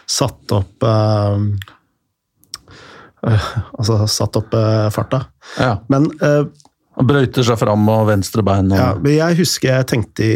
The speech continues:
Speaker 1: i, eh, fjor, fordi det var jo en stor debatt om Haaland også i fjor. Og når vi snakket om, eh, Kulusevski i fjor, så,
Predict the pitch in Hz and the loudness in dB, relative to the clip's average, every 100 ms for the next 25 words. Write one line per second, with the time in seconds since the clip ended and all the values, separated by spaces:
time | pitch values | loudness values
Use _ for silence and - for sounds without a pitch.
0 | - 117 120 117 117 117 113 139 165 139 | 0 2 2 2 2 0 0 0 0 2
1 | 147 135 135 131 135 120 117 131 - 113 | 2 4 4 2 2 2 2 0 0 0
2 | 107 117 104 - 117 110 113 117 107 113 | 0 0 -2 -4 -2 0 0 0 0 0
3 | 113 - 123 113 117 143 165 135 _ - | -2 -2 0 0 0 0 0 -2 _ -20
4 | - - - - - - - - - - | -18 -16 -16 -16 -18 -18 -18 -20 -16 -2
5 | 139 139 135 123 127 120 123 123 120 120 | 0 2 0 -4 0 2 4 4 2 0
6 | 113 127 - 107 101 - 123 120 120 127 | 0 -2 0 -2 -4 -2 0 2 0 -2
7 | 127 - 127 135 143 147 | -4 -2 0 0 0 0